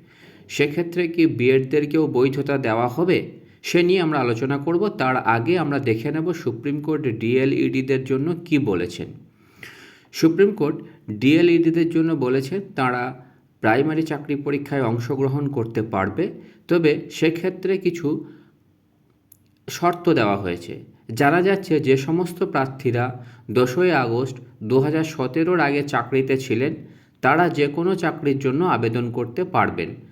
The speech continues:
মানে, যারা চাকরিরত অবস্থায় ট্রেনিং করেছেন, বাড়িতে বসে বসে ট্রেনিং করলে হবে না,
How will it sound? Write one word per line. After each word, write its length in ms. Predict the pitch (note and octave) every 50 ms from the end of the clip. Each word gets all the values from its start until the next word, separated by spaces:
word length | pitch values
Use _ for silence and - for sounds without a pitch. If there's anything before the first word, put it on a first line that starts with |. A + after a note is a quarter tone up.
| _ _ _ _ _ -
মানে, 240 | A2 A#2+ C3+ D#3+ E3
যারা 480 | C3+ C3+ B2+ C3+ D3+ F3+ G#3+ B3+ - - - - - -
চাকরিরত 560 | - C#3+ B2+ C3 - F3 F3 E3+ F#3+ F3 F3+
অবস্থায় 540 | D#3 C3+ B2 C3 C3 C3 - - - E3+ F3
ট্রেনিং 400 | E3+ - C#3 A#2+ A#2+ C3 C3 B2+
করেছেন, 500 | B2+ A#2 G2 F#2+ F2+ - - F2 E2 E2+ - - - - _ _ -
বাড়িতে 380 | A2 G#2 A2+ A#2+ C3+ C3 C3 E3
বসে 260 | D3 C3+ C3+ C3+ D#3
বসে 280 | D3 D3+ D3 - E3+ E3
ট্রেনিং 420 | E3 E3 - B2+ B2+ C3+ C#3+ C#3+
করলে 240 | C#3 C#3+ C3+ C#3 C#3
হবে 300 | B2+ A#2+ G#2+ G#2+ A2+ A#2+
না, 140 | C3+ E3+